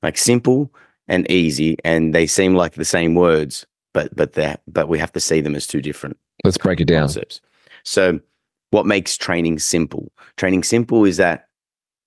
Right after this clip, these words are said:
Speaker 1: if you stay consistent with a regiment of, you know, discipline and consistency, and you're consistent within the things that you want to work towards as an outcome,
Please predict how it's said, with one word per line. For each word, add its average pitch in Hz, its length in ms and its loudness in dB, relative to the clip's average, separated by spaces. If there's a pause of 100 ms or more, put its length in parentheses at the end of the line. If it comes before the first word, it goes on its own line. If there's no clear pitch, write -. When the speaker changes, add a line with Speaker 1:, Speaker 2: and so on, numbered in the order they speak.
(100)
Speaker 1:
if 92 140 -2
you 131 140 4
stay 127 240 2
consistent 107 580 0
with 87 260 2 (380)
a 85 100 0
regiment 98 580 2 (220)
of, 80 380 2 (380)
you 80 140 -4
know, 90 260 -2 (160)
discipline 87 600 0 (260)
and 78 280 0
consistency, 85 840 0 (420)
and 87 120 4
you're 90 80 4
consistent 101 500 0
within 85 460 2 (260)
the 78 160 -2
things 85 300 2
that 78 100 -2
you 80 180 0
want 78 340 0 (1400)
to 87 100 2
work 80 260 2
towards 73 320 2
as 67 100 -2
an 67 100 -4
outcome, 76 640 -4